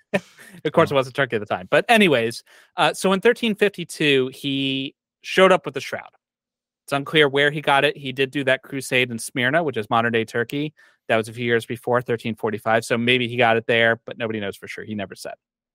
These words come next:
Speaker 1: In thirteen fifty-two, he had the shroud stored in a chapel he built on his lands in Lorraine, which is in northern France, about a hundred fifty kilometers southeast of Paris.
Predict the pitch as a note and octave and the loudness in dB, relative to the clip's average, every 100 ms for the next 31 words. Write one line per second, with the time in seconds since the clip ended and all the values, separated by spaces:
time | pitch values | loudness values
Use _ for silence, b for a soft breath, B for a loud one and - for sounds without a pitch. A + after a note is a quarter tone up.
0 | _ _ b b b C#3 F#3+ F3+ F#3 E3+ | _ _ b b b 0 2 4 2 2
1 | E3+ D#3 - C#3+ F3+ D3+ B2+ C3 - C3 | 0 0 2 6 8 6 6 2 2 2
2 | B2+ - D3+ C#3 C3+ C3+ D3+ C#3+ B2 - | 2 -2 0 4 4 4 0 -6 -6 0
3 | D3 D#3+ C#3 C#3 B2+ D3+ C#3 A#2 A#2 A#2+ | 0 0 -6 -4 -2 -2 -2 -6 -6 -4
4 | B2 C3+ C3+ A2+ A2+ - C3+ D#3 F3+ D#3 | -4 -4 -6 -10 -10 -6 2 4 6 2
5 | C3 - A#2 A#2+ A#2+ A#2 - C#3 C#3 C3+ | -2 -6 -6 -4 -4 -4 -4 0 0 0
6 | B2+ A#2 C3+ B2+ A#2+ A#2+ A#2 - A#2 A2+ | 0 0 -2 -4 -4 -6 -8 -4 -2 0
7 | G#2+ G#2+ - A2+ - G#2 - - - - | -2 -4 -2 -2 -2 -12 -18 -20 -20 -20
8 | - | -20